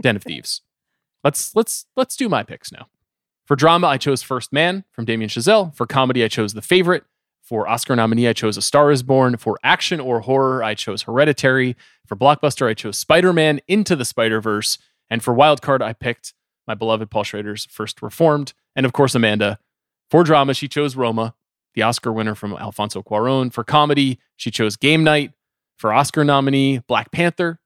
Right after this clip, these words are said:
For action or horror, A Quiet Place. Inspired pick, Amanda. For blockbuster, she chose Crazy Rich Asians. And for wild card, she chose, fittingly, Wildlife.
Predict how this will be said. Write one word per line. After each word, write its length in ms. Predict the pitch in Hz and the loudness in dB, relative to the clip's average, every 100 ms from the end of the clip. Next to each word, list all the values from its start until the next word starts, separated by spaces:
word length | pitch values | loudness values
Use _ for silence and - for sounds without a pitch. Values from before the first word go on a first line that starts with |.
| _ | _
For 180 | - 117 | -8 -2
action 320 | 165 - 175 | 0 0 0
or 140 | 139 117 | 0 2
horror, 300 | 135 131 131 | 2 2 0
A 80 | |
Quiet 340 | - 165 156 - | 0 2 2 0
Place. 380 | - 135 - - | -6 -6 -6 -10
Inspired 400 | 120 - 131 - | -6 -2 -2 -2
pick, 160 | - | -14
Amanda. 300 | 92 - - - _ _ _ | -14 -16 -16 -18 _ _ _
For 220 | 139 120 | -2 -2
blockbuster, 880 | 131 143 170 - 190 - 180 180 170 | 2 2 2 2 -2 0 0 0 0
she 180 | - 131 | -2 -4
chose 260 | - 117 - | -2 -4 -2
Crazy 400 | - 151 135 127 | 2 2 2 0
Rich 220 | 117 - | -2 -2
Asians. 540 | 131 131 127 127 117 - _ _ 117 | 0 2 2 2 -2 -8 _ _ -10
And 120 | 113 | -2
for 100 | 120 | 2
wild 360 | 117 123 123 | 4 4 2
card, 300 | - 127 123 | 0 0 0
she 140 | - 127 | -4 -10
chose, 360 | - 127 131 | -6 -4 -6
fittingly, 460 | - 117 110 107 104 | -4 -2 -2 -6 -8
Wildlife. 880 | 101 104 98 92 95 82 - - | -6 -2 -2 -2 -8 -12 -12 -16